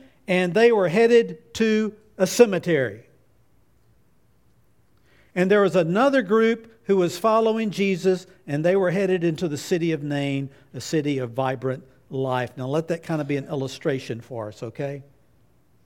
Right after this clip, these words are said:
Because there's two groups of people in this world. There's one group that is headed to death and hell.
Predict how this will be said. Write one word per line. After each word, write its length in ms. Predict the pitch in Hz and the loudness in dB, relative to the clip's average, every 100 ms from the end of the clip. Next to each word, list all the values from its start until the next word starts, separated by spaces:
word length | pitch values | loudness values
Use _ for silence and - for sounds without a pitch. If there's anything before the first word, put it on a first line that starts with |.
| _ _ _ _ _ | _ _ _ _ _
Because 280 | 139 135 151 | -6 0 0
there's 200 | 139 135 | -2 -6
two 220 | - 208 | -2 -2
groups 380 | 160 165 170 170 | 0 0 0 -2
of 120 | 160 | -8
people 380 | - 170 147 120 | -4 -6 -6 -8
in 80 | 120 | -8
this 220 | 120 - | -10 -12
world. 380 | 135 113 107 107 _ _ _ _ _ _ _ _ _ _ _ _ _ _ _ _ _ - | -12 -12 -12 -20 _ _ _ _ _ _ _ _ _ _ _ _ _ _ _ _ _ -2
There's 220 | 160 151 | 0 0
one 280 | 156 208 220 | 0 0 0
group 540 | 180 214 220 220 - | 2 2 2 -4 -6
that 120 | 160 139 | -2 0
is 180 | 139 | 0
headed 520 | 185 190 190 180 160 - | 0 2 2 -2 -8 -4
to 120 | 143 | -4
death 480 | 113 160 175 190 - _ _ | 0 0 0 -4 -12 _ _
and 180 | 156 156 | -6 -4
hell. 480 | 147 135 113 110 | -4 -6 -6 -10